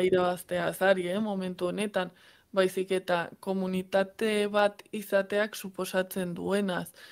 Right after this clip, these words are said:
E, joaten zara Twitchen kasuan edozein komunitatetara, eta badaude elkar arpidetzen, elkar, e, nola da, e,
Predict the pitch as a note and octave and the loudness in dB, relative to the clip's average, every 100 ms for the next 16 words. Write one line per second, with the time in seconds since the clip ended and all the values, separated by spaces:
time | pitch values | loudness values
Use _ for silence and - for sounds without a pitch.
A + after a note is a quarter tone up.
0 | - _ - G3+ G3+ G3 F#3+ F#3+ F#3+ F#3+ | -20 _ -4 2 4 6 4 2 2 2
1 | F#3+ F#3+ F#3 - _ _ _ - - G3+ | 4 2 0 -4 _ _ _ -16 2 2
2 | G3+ A3 G#3 G#3 G#3+ G#3 G#3+ G#3+ G#3 G3 | 4 0 2 2 2 0 -4 -2 -2 2
3 | G3 A3 G#3+ F#3+ - F3+ F3+ F#3 G3+ G3+ | 0 0 -2 -2 -4 -2 -2 -4 -6 -4
4 | G#3 G3+ G3+ G3 G3+ G3 G#3 G3+ G3 G3 | -4 -2 -2 2 2 2 -2 0 -2 2
5 | G#3+ G#3+ - - - - - - F3+ F3 | 2 0 -6 -20 -20 -20 -18 -2 2 4
6 | E3+ F3 G3+ G#3 G#3+ F#3+ F#3 F#3 F#3 F#3 | 6 10 8 8 2 2 2 2 2 2
7 | F3+ F3 F3 F3 - F3+ E3+ - A3 G3+ | 4 4 2 -2 -4 -2 -2 0 2 2
8 | G3 G3+ G#3 G#3 F#3+ F3+ F3+ F3 E3+ F3 | 2 0 2 2 2 2 4 4 4 4
9 | - - - - - F#3+ F#3 F3+ F3 F3 | 0 -8 -20 -14 0 4 6 6 4 2
10 | F3 F3 F3 F3 - _ _ _ _ _ | 0 0 -2 -2 -6 _ _ _ _ _
11 | F#3 F#3+ F#3 F#3 F3 E3 - _ _ G3+ | -2 0 4 2 2 -2 -6 _ _ 0
12 | F#3 F3+ F3 F3 F3 F3 E3+ | 2 2 0 0 -2 -2 -4